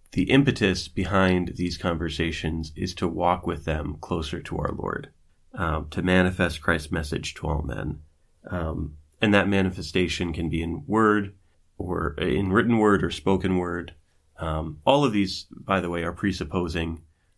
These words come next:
a fundamental life of holiness, a life rooted in faith, hope, and love. Um, a lot of paragraph thirty-one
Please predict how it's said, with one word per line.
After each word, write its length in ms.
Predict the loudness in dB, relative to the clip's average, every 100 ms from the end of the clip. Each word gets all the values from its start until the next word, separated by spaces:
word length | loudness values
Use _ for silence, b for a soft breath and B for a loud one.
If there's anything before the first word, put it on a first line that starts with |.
| _ -4
a 200 | 0 0
fundamental 680 | 2 2 4 4 0 0 0
life 320 | 2 0 -2 -4
of 180 | -4 -4
holiness, 580 | -4 -2 -2 -4 -6
a 80 | -6
life 500 | -4 -2 -2 -6 -14 _
rooted 420 | -2 0 2 0
in 240 | 0 -2 -2
faith, 360 | -2 -2 -2
hope, 200 | -2 -4
and 160 | -2 -2
love. 420 | -2 -2 -6 -14 _ _ _ _
Um, 480 | -4 -2 0 -2 -6 -16 _ _ _ _
a 60 | 4
lot 220 | 6 4
of 200 | 2 -2
paragraph 460 | -2 0 2 0 0
thirty-one 760 | 0 2 2 2 0 0 -4